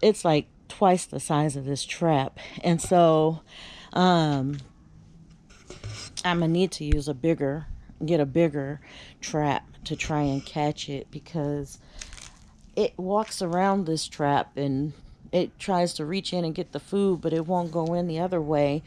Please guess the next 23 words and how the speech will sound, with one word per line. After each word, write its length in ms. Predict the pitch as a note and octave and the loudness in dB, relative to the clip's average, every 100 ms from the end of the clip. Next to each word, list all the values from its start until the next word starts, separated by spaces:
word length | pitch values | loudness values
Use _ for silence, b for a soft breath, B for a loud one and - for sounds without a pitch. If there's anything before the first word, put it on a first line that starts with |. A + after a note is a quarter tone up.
| B B B | B B B
because 280 | D#3 F#3 E3+ | -4 0 0
it 80 | D#3 | 0
doesn't 320 | E3+ D#3 D3 | 0 -2 -8
fit 440 | - - C4 G#3+ - - | -14 -8 -4 -4 -6 -4
the 120 | D#3+ | -2
other 200 | D3+ D3 | -2 -2
way. 480 | D3+ C3+ C3+ D#3+ - - | 0 0 0 -2 -8 -16
So 560 | - E3 D#3 D3 D#3 D3 - - - B B B B B B B B B - - - - - - - | -6 -2 0 0 -2 -8 -20 -20 -20 B B B B B B B B B -20 -20 -20 -20 -20 -16 -2
either 320 | C4 A#3+ A#3 | 2 4 2
that, 280 | G#3+ A3+ A#3+ | 2 2 2
or 100 | A3+ | 2
I'm 80 | G#3 | 0
gonna 120 | G#3 | -2
have 120 | G3+ | -2
to 120 | F3+ | -6
catch 400 | D#3+ - G#3+ G#3+ | -4 2 2 2
it 160 | G3 F#3 | -4 -4
while 240 | F#3 F3+ | -2 -2
it's 160 | F#3+ F#3+ | -2 -2
on 160 | F#3+ F#3+ | -4 -4
the 100 | E3+ | -4
prowl 600 | - G3 F#3 E3 E3+ D#3 | -4 0 0 0 0 0
and 300 | C#3+ D3 | 0 -2